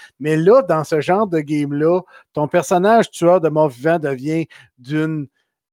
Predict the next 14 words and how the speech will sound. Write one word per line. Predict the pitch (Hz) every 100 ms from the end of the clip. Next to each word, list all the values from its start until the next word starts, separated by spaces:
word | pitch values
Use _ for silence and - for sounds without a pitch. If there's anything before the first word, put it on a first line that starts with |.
| _
incroyable | 220 - 175 170 151 - - 208 165
<laughs> |
utilité, | 156 - 165 147 - 175 202
là. | 160 160 - -
Ça | - 151
peut | 165
être | 170
vraiment | 151 180 226
quelque | 247 196
chose | 196 226 170
de, | 156
tu | 127 175
sais, |
de, | 160 135